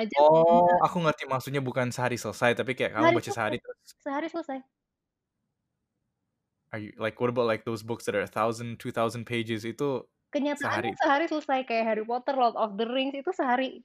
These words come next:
Speaker 1: Satu buku satu hari.
Speaker 2: Oh iya, satu buku, satu buku kan nggak nyampe,
Speaker 1: Oh,
Speaker 2: ya.
Speaker 1: maksud kamu satu series? Enggak lah.
Speaker 2: Iya, enggak, maksudnya kan ada buku yang lebih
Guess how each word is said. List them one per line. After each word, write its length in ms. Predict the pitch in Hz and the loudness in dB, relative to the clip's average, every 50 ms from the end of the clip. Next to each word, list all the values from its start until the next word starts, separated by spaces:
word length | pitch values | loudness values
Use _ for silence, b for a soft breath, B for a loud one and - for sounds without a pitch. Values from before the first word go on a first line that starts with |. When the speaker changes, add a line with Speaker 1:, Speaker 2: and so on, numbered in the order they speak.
| _ _ _ | _ _ _
Speaker 1:
Satu 240 | - 233 220 - | -2 -2 -2 0
buku 240 | 226 202 220 214 - 311 - | -2 -2 -2 -2 -4 -4 -2
satu 160 | 262 220 - 208 196 | -2 -4 -4 -4 -4
hari. 240 | 208 202 190 - _ _ _ _ _ _ _ _ _ _ _ _ - 117 | -4 -4 -4 -8 _ _ _ _ _ _ _ _ _ _ _ _ -2 -2
Speaker 2:
Oh 40 | 131 | 0
iya, 60 | 127 123 | 0 -2
satu 120 | 120 - 110 | -4 -8 -8
buku, 160 | 113 107 123 123 117 | -10 -6 -6 -6 -6
satu 80 | 113 | -4
buku 140 | 110 113 117 127 | -6 -8 -6 -6
kan 80 | 139 139 127 | -6 -6 -6
nggak 120 | 113 101 | -6 -8
nyampe, 200 | 104 98 95 95 92 92 - _ _ _ _ _ _ _ _ _ - | -8 -8 -8 -8 -8 -8 -10 _ _ _ _ _ _ _ _ _ 0
Speaker 1:
Oh, 140 | - 214 240 | 4 6 6
Speaker 2:
ya. 160 | 262 - 285 | 6 4 2
Speaker 1:
maksud 240 | 277 262 220 269 233 | 0 2 0 0 -6
kamu 240 | 240 233 262 349 370 | -4 -6 -4 -4 -2
satu 240 | 349 302 - 285 254 | -2 -2 -2 -4 -6
series? 560 | - 240 196 185 247 269 233 - - _ _ _ _ _ _ _ - | -6 -6 -6 -4 -2 -2 -2 -4 -6 _ _ _ _ _ _ _ -10
Enggak 220 | 226 247 247 226 180 | -6 -2 0 0 0
lah. 160 | 175 196 - 131 | 0 0 0 0
Speaker 2:
Iya, 60 | 131 131 131 - | 0 0 0 0
enggak, 180 | 156 170 185 185 170 | 2 4 4 4 4
maksudnya 220 | 165 165 - 190 185 | 2 0 0 2 4
kan 80 | 208 185 | 4 6
ada 100 | 165 160 147 | 6 6 4
buku 140 | 147 - 202 190 | 4 2 2 4
yang 100 | 175 165 156 | 6 6 4
lebih 240 | 143 131 143 147 | 4 6 4 2